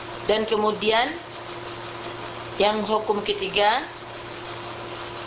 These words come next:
ialah hukum al-izhar syafawi, huruf yang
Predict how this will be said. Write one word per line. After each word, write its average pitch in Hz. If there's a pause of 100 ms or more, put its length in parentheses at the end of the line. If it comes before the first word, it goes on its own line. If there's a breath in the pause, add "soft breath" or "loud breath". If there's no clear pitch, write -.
(580)
ialah 202
hukum 190 (160)
al-izhar 175
syafawi, 175 (580)
huruf 202
yang 214